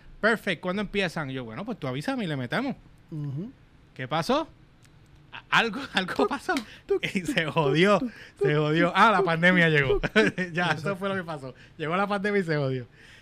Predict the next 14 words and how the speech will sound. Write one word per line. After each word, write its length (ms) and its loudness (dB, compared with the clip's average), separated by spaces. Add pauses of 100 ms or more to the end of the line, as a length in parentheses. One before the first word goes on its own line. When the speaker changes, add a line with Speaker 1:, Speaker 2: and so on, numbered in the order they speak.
(280)
Speaker 1:
¿Qué 180 6
pasa? 440 -2 (2000)
<laughs> 600 -2 (600)
Otra 320 0
emisora 240 6
de 60 8
radio 200 2
que 60 -4
no 80 -6
quiero 160 -4
mencionar 480 -4 (1000)
nos 200 -6
dice, 480 0 (560)
"George, 400 0